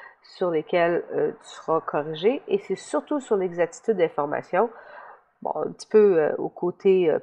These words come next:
poster, est-ce que c'est joli, est-ce que c'est attrayant, est-ce que ça attire l'attention, mais surtout, surtout sur l'exactitude des informations, parce que le but du projet,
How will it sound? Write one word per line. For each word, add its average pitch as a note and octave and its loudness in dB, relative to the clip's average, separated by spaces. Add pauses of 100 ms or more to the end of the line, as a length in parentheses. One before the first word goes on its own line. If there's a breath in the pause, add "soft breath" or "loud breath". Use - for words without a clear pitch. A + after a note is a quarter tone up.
poster, F#3 2
est-ce E3+ -4
que D#3 -4
c'est D#3 -6
joli, E3 -2
est-ce E3 -8
que D3+ -4
c'est - -6
attrayant, D3+ -4
est-ce D#3 -6
que C#3 -8
ça C3 -6
attire C3+ -6
l'attention, D3 -6
mais E3 -4
surtout, A3 -6
surtout G#3+ -6
sur G#3 -6
l'exactitude D#3+ -6
des E3 -4
informations, D#3+ -4 (100)
parce - 0
que - 2
le G#3 4
but E3+ -10
du F3 -16
projet, D#3 -6